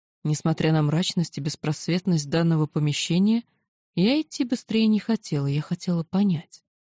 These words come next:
«То есть он останется жить и...» продолжила допытываться я. «И на рассвете будет возвращен в то место, где его и схватили», уже несколько раздраженно ответил Сахир, а затем пояснил.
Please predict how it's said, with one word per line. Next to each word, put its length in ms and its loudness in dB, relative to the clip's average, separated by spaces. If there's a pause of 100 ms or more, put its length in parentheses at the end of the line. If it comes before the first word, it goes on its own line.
(540)
«То 100 0
есть 200 0
он 80 6
останется 560 2
жить 400 0
и...» 220 0 (560)
продолжила 580 2
допытываться 640 -2
я. 240 -2 (840)
«И 140 2
на 160 4
рассвете 640 2
будет 340 0
возвращен 600 2
в 80 -4
то 160 0
место, 400 2
где 240 0
его 160 2
и 60 4
схватили», 720 -2 (560)
уже 180 4
несколько 480 2
раздраженно 600 2
ответил 360 -2
Сахир, 500 -8 (500)
а 100 2
затем 320 2
пояснил. 560 -2